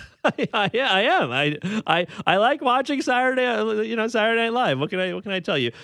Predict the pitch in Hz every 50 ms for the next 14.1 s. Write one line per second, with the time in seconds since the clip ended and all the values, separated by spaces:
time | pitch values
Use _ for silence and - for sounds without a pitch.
0 | - - - - - 180 190 190 190 202 196 - 285 254 240 233 220 202 196 190
1 | 185 - - 220 208 214 240 247 - 254 220 202 202 196 196 196 - - 190 185
2 | 190 185 170 180 185 202 190 - - 190 175 175 170 170 160 - 190 202 220 262
3 | 294 - 254 226 202 196 - - 190 170 160 147 - - 135 127 131 135 135 127
4 | 110 101 95 90 87 - _ _ _ _ _ _ _ - 123 147 156 147 226 254
5 | 233 202 196 196 196 202 180 135 123 143 160 160 147 156 175 170 160 151 143 139
6 | 139 139 - - 135 127 123 123 - - - 127 120 - - - - 143 135 127
7 | 120 113 - - 170 202 - 170 117 107 - - 139 120 131 - - 160 160 180
8 | 190 - - 240 208 - 180 151 151 - - 208 208 226 220 - _ _ _ _
9 | _ - 165 160 185 175 160 - _ - _ - 160 180 202 214 - - 156 175
10 | 190 190 - 185 202 220 294 381 311 311 240 220 - - 165 190 214 240 311 -
11 | 415 427 349 262 - - - 185 180 165 - 190 180 175 151 156 160 160 160 151
12 | 151 - - - - 160 165 160 147 120 110 123 120 110 110 107 98 92 110 120
13 | 170 190 226 226 220 190 170 - 139 113 107 110 - - - 123 110 95 90 85
14 | 85